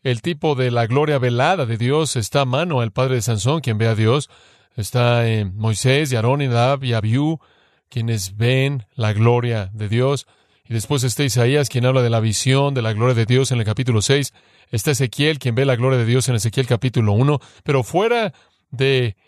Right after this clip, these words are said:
esas visiones excepcionales y únicas y veladas de Dios, no hay una presencia física en sí de Dios. Sí hay una nube, mientras que están ahí caminando por el desierto,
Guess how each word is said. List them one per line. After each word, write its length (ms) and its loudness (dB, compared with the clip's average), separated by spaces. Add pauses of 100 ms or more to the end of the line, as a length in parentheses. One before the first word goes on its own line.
(100)
esas 380 0
visiones 640 -2 (340)
excepcionales 1080 0
y 60 0
únicas 580 -2 (320)
y 120 -4
veladas 600 0
de 100 -2
Dios, 500 0 (760)
no 280 0
hay 340 -4 (440)
una 300 -4
presencia 680 -2
física 460 -2
en 80 0
sí 140 2
de 120 2
Dios. 440 0
Sí 420 0
hay 240 2
una 340 0
nube, 460 0 (360)
mientras 340 -2
que 80 -4
están 320 0
ahí 380 0
caminando 380 0
por 140 0
el 80 0
desierto, 540 -2